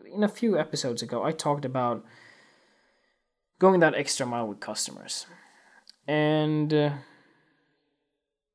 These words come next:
I said that it will be worth it. You might not get more money out of it. You spend, might, you maybe spend more time with it, but it is worth it.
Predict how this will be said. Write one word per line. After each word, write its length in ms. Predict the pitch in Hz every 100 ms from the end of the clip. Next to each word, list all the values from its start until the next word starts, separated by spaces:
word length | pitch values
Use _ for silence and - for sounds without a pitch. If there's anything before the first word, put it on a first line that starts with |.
| _ _ -
I 160 | 143 139
said 320 | - 139 127
that 320 | 131 123 107 - _ _ _ _
it 160 | 135 135
will 140 | 123
be 140 | 127 113
worth 460 | 127 156 175 -
it. 300 | 185 196 208 _ _ _ _ _ -
You 180 | 139
might 440 | 131 131 135 117 -
not 280 | 131 117 117
get 140 | 113
more 200 | 113 113
money 320 | 123 190 214
out 140 | 208 202
of 100 | 196
it. 120 | 170
You 120 | 127
spend, 320 | - 131 117
might, 220 | 120 117 - 92 76 - 143
you 140 | 131
maybe 420 | 135 131 123 123
spend 280 | - - 120
more 180 | 117 107
time 340 | - 180 214
with 140 | 214 214
it, 160 | 220 - - - -
but 160 | 143
it 120 | 135
is 260 | 131 123 -
worth 360 | 139 139 170 -
it. 160 | -